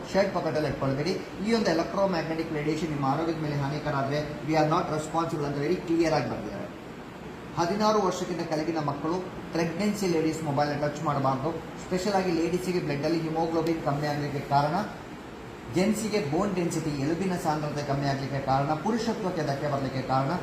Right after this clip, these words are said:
ಈ ಒಂದು ಎಲೆಕ್ಟ್ರೋಮ್ಯಾಗ್ನೆಟಿಕ್ ರೇಡಿಯೇಷನ್ ಅಂತ ಡಬ್ಲ್ಯೂ ಎಚ್ ಓದಲ್ಲಿ ಪ್ರೂವ್ ಆಗಿದೆ. ಹೆಚ್ಚಿನವರು ಮೊಬೈಲ್ನಲ್ಲಿ ಇಟ್ಕೊಳ್ತಾರೆ. ಎಲ್ಲಿ ಇಟ್ಕೊಳ್ತಾರೆ? ಪ್ಯಾಂಟ್ ಪಾಕೆಟಲ್ಲಿ ಇಟ್ಕೊಂಡಾಗ ತೊಡೆಭಾಗದ ನರಗಳು, ತೊಡೆಭಾಗದ ಸ್ನಾಯು, ಕಿಡ್ನಿ and ಸ್ಪರ್ಮ್ ಕೌಚ್ and ಇನ್ನೂ ಕೆಲವು ಸೆನ್ಸಿಟಿವ್ ಪಾರ್ಟ್‌ಗಳು ಡ್ಯಾಮೇಜ್ ಆಗ್ತದೆ.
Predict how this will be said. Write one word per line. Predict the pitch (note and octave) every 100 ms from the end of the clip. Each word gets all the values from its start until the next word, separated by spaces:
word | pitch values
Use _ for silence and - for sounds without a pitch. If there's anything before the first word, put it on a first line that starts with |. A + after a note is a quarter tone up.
| - - D3
ಈ | G#3+
ಒಂದು | A3+ F#3+
ಎಲೆಕ್ಟ್ರೋಮ್ಯಾಗ್ನೆಟಿಕ್ | D3+ D#3 E3 F3 D#3 C#3 D3 C#3+
ರೇಡಿಯೇಷನ್ | C#3+ C#3 C3+ D#3+
ಅಂತ | C3+ B2 - - B2+
ಡಬ್ಲ್ಯೂ | D#3 D#3+
ಎಚ್ | C#3
ಓದಲ್ಲಿ | C#3 E3
ಪ್ರೂವ್ | - C#3 A2
ಆಗಿದೆ. | F#2+ - - -
ಹೆಚ್ಚಿನವರು | F#3 G3+ G#3+ G3+
ಮೊಬೈಲ್ನಲ್ಲಿ | E3+ E3 E3+ D#3+ D#3
ಇಟ್ಕೊಳ್ತಾರೆ. | D3 C#3+ C#3 C#3+ - - - - - - - - - E3
ಎಲ್ಲಿ | F#3+
ಇಟ್ಕೊಳ್ತಾರೆ? | F3 D#3+ D#3 D#3 - - - -
ಪ್ಯಾಂಟ್ | E3+ G3+ G#3
ಪಾಕೆಟಲ್ಲಿ | D#3 E3+ E3+ D#3
ಇಟ್ಕೊಂಡಾಗ | D#3 D3+ C#3+ F3+ G#3 - -
ತೊಡೆಭಾಗದ | E3 F3+ F#3+ F#3+ F#3 F3 D#3
ನರಗಳು, | D3 D3+ D#3+ - D#3+
ತೊಡೆಭಾಗದ | E3 F3+ F3 F3 D#3+
ಸ್ನಾಯು, | D3+ E3 C#3 D#3 E3+ -
ಕಿಡ್ನಿ | E3 C#3+ D#3+ F#3 - D#3+
and | E3
ಸ್ಪರ್ಮ್ | C3+ D#3+ E3 D#3+
ಕೌಚ್ | B2+ - - - D#3
and | F#3
ಇನ್ನೂ | E3 G3 A3+
ಕೆಲವು | E3+ D#3+ F3+
ಸೆನ್ಸಿಟಿವ್ | E3+ D#3 E3+ E3+
ಪಾರ್ಟ್‌ಗಳು | D3+ D3+ D#3
ಡ್ಯಾಮೇಜ್ | C3+ C3 C#3
ಆಗ್ತದೆ. | C3+ D3 F#3+